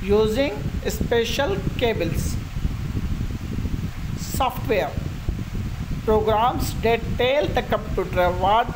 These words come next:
to do. It's provide instructions that the C P U will need to carry out. D O S, disk operating system.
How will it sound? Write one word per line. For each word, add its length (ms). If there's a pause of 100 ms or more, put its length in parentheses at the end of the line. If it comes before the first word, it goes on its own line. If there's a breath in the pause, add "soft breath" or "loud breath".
to 100
do. 320 (240)
It's 280
provide 600 (100)
instructions 840 (400 loud breath)
that 300
the 100
C 240 (100)
P 60
U 260
will 260
need 280 (120)
to 80 (140)
carry 380 (280)
out. 280 (2000)
D 340 (220)
O 300 (100)
S, 380 (300)
disk 340 (260)
operating 680
system. 540